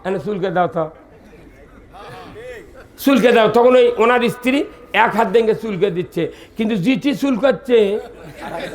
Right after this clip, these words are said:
সেটি ওর হাত যায় না। এই কথাকার, জিটি চুলকাচ্ছে,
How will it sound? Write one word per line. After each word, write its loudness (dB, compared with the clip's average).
সেটি 4
ওর 4
হাত 2
যায় 4
না। 6
এই 4
কথাকার, 4
জিটি -2
চুলকাচ্ছে, 0